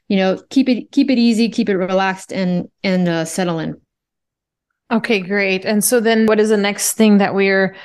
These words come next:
Speaker 2: uh, looking forward to?
Speaker 1: Yeah. So after Framingham, you, you roll into Natick, which all, uh, is a little wooded area. There's a, there's, uh, ponds on either side of you. Um, you go through the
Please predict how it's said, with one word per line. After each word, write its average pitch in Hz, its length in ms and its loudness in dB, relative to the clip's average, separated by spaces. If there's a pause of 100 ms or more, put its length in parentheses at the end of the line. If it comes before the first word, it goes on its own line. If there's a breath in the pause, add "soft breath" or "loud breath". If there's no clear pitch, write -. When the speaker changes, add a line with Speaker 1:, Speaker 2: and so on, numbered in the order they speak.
(380 loud breath)
Speaker 2:
uh, 185 220 0
looking 190 240 0
forward 190 380 0
to? 160 360 -2 (600)
Speaker 1:
Yeah. 233 220 0
So 254 500 0 (360)
after 269 360 -2
Framingham, 269 640 2
you, 240 180 0
you 233 220 0
roll 240 200 2
into 233 320 -2
Natick, 220 600 0 (420 soft breath)
which 247 460 0 (360)
all, 262 300 0
uh, 240 300 0 (260)
is 240 260 -2
a 247 80 2
little 240 640 2
wooded 269 340 0
area. 262 540 2
There's 220 180 -4
a, 208 140 -8 (160)
there's, 214 340 0
uh, 196 340 2
ponds 277 440 2
on 226 140 0
either 240 320 -2
side 262 400 0
of 262 100 -2
you. 269 560 0 (320 loud breath)
Um, 220 500 0
you 254 200 2
go 262 180 4
through 262 440 2
the 220 540 -2